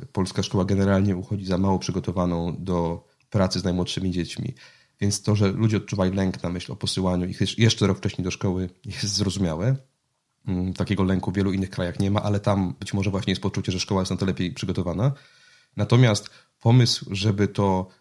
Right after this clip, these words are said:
tak po prostu uwalić, ym, a to się właśnie stało, jakby to jest, to, to jest zgroza, nie? No, to znaczy, y, ten jeden rok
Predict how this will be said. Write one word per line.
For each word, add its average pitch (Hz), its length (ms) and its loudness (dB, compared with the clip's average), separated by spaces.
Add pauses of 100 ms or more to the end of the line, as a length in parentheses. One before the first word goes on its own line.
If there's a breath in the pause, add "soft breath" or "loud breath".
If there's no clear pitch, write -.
(160)
tak - 140 -8
po 107 100 0
prostu - 380 0
uwalić, 104 580 0 (680 loud breath)
ym, 101 1040 0 (380)
a - 60 -8
to 113 100 0
się 107 80 2
właśnie 98 240 0
stało, 110 600 -2 (160)
jakby 101 200 -2
to 117 100 2
jest, 113 180 2 (300)
to, - 100 -6
to - 120 0
jest 113 180 4
zgroza, 107 520 4
nie? 85 140 -2
No, 104 120 -4
to 104 140 -4
znaczy, 104 520 -2
y, 98 440 -2
ten 107 140 0
jeden 110 280 2
rok 101 380 0